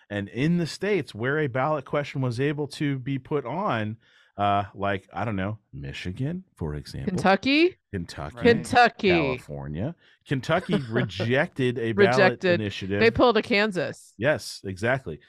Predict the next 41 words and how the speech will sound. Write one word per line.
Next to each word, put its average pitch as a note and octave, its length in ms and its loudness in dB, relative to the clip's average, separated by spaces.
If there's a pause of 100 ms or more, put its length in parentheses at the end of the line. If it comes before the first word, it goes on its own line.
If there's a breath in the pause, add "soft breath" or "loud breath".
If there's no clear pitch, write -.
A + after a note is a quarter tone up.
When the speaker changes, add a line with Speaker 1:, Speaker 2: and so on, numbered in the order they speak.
(100)
Speaker 2:
Yep. F#3 420 2 (100)
Speaker 1:
I-, B2 140 -10 (160)
in, B2 300 -2
in A#2 340 -2
Michigan, C3 560 -2 (180)
where A2 260 0
the G#2+ 120 -6
Democrats C3 580 -2
won, C#3 520 -2
swept B2+ 640 -4 (460)
the C#3 100 -2
state, F#3 480 -2 (680)
they A2+ 160 2
had B2 200 2
a C3 60 2
referendum D3 640 -2
on. E2 260 -6 (540)
Hmm. C3 440 0 (360)
I G2 80 -6
wonder B2+ 480 -2
if - 140 -10
that A#2 180 0
might C#3 220 0
have, G#2+ 160 -2 (120)
possibly G#2 460 -4
could E3 220 -4
have. F2+ 160 -4
We G#2 80 -6
talked G#2+ 220 -2
about B2+ 220 -2
Kansas E3 360 2
Speaker 2:
Help - 0 -
the C4+ 80 2
turnout. C#4 380 4
Speaker 1:
early E4+ 120 -4
Speaker 2:
Help B3 220 0
Speaker 1:
in A#3+ 60 -6
the - 60 -8
Speaker 2:
turnout, C#4+ 320 4
Speaker 1:
show. - 60 0
Speaker 2:
maybe? F4 260 -2